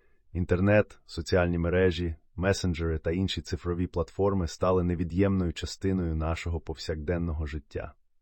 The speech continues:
Однією з переваг цифрових технологій як засобу комунікації є швидкість передачі інформації.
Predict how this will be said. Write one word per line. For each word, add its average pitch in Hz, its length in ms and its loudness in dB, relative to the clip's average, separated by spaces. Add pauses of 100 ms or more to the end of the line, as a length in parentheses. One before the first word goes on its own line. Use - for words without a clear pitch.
(1300)
Однією 117 360 8
з - 60 -6
переваг 110 420 8
цифрових 101 420 2
технологій 101 540 4
як 85 180 2
засобу 87 400 0
комунікації 87 920 0
є 90 120 0
швидкість - 600 -4
передачі 80 460 -2
інформації. 78 760 -6